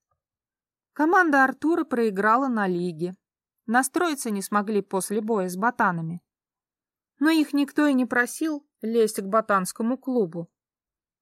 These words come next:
Ректор отменил привилегии для баскетболистов, наказал за позор универа.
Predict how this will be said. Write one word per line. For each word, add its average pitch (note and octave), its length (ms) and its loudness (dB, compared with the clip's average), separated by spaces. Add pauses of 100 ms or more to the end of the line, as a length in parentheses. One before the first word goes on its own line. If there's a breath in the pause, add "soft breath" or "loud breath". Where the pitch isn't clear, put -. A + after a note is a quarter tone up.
(140)
Ректор E4 380 2
отменил C#4+ 540 0
привилегии G3+ 720 2
для F#3 160 -2
баскетболистов, G#3 1000 -4 (560)
наказал A#3+ 560 -2
за G#3 140 -10
позор F#3+ 420 -4
универа. F#3 580 -6